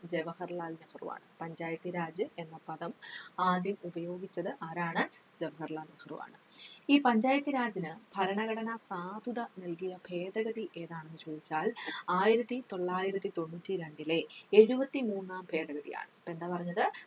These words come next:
പഞ്ചായത്തി രാജിന് ഭരണഘടനാ സാധുത നൽകിയ ഭേദഗതി എഴുപത്തിമൂന്നാം ഭേദഗതിയാണ്. ഇനി പഞ്ചായത്തുകളുടെ രൂപീകരണവുമായി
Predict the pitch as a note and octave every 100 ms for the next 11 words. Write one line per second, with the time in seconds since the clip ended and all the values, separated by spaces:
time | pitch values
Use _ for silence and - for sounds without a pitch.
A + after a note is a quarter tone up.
0 | - E3+ E3 E3+ F3 F#3+ F#3 F3 E3+ F3
1 | - - E3+ D#3+ E3+ F3 E3+ F3 F3+ -
2 | D#3+ E3 - F#3 F3 D#3+ - F3+ _ -
3 | E3+ E3+ F#3 E3 E3+ - - - - -
4 | F#4 G#3+ A3 G#3+ E3 D#3 D3+ D3 D3 D3+
5 | C#3+ C#3+ - - - - - - - D4+
6 | A#3 - _ G3 F#3+ F#3+ A3 C4 B3+ A#3+
7 | A#3 G3+ F#3 G3 A3 G#3+ G#3 G#3 G3+ G3+